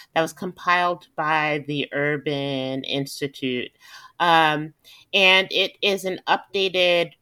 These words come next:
you know, report indicating the nine charts about wealth inequality in America.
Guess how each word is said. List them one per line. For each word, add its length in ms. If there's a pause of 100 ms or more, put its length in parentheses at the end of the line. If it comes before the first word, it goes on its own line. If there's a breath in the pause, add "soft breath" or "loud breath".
(640)
you 120
know, 140
report 600 (100)
indicating 880 (480 loud breath)
the 360
nine 340
charts 400
about 520
wealth 400
inequality 1000
in 140
America. 680